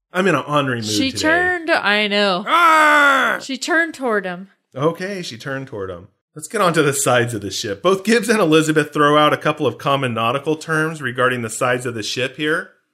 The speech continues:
Speaker 1: Gibbs says port and Elizabeth says starboard. So, of course, I had to do a brief search on the terms, and instead of finding something inherently boring, I did uncover a few tidbits I thought were interesting and did uncover an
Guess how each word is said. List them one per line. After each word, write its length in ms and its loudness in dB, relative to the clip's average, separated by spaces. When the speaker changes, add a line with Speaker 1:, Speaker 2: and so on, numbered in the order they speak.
Speaker 1:
Gibbs 240 0
says 240 4
port 600 0
and 220 -6
Elizabeth 420 -6
says 420 -4
starboard. 600 -2
So, 680 4
of 320 -6
course, 680 -4
I 40 -12
had 100 -6
to 80 -6
do 140 -4
a 60 -2
brief 240 -4
search 280 -4
on 100 -6
the 60 -6
terms, 460 -8
and 120 -10
instead 300 -6
of 120 -4
finding 320 -4
something 380 -6
inherently 560 -4
boring, 840 0
I 80 -10
did 180 -4
uncover 400 -4
a 80 -4
few 220 -2
tidbits 440 -6
I 100 -2
thought 480 -6
were 160 -10
interesting 680 -12
and 260 -10
did 160 -6
uncover 380 -8
an 120 -10